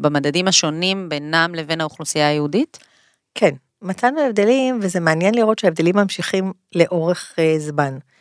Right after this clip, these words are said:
Speaker 1: Mhm.
Speaker 2: אז קודם כל, אם דיברנו קודם על, על תחושת האיום, וממה אנחנו הכי חוששים, אז שתי האוכלוסיות גם יחד חששו מהסוגיה של, אה,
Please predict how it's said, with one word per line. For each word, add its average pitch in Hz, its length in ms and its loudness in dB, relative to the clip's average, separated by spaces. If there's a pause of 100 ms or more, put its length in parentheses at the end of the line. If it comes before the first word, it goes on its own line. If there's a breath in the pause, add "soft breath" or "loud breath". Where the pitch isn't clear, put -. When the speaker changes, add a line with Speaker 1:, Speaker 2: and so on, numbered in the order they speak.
Speaker 1:
Mhm. 165 80 -20
Speaker 2:
אז 165 80 -12
קודם 262 260 -2
כל, 240 160 4
אם 214 120 -2
דיברנו 190 360 -2
קודם 190 300 0
על, 165 200 2
על 170 100 -2
תחושת - 600 -6 (120)
האיום, 175 840 2
וממה 165 640 0
אנחנו 185 280 -4
הכי 185 160 -2
חוששים, 220 500 4 (460 loud breath)
אז 190 100 -6
שתי - 120 4
האוכלוסיות 254 540 2
גם 202 100 -4
יחד 202 360 2 (180)
חששו 220 760 2
מהסוגיה 180 1400 0 (380)
של, 170 540 2
אה, 170 40 6